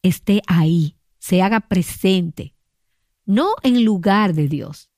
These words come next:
sino representando el corazón de Dios, para ayudarnos mutuamente, para levantarnos mutuamente.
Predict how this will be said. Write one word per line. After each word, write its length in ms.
sino 500
representando 1500
el 180
corazón 800
de 100
Dios, 520
para 180
ayudarnos 760
mutuamente, 680
para 240
levantarnos 840
mutuamente. 800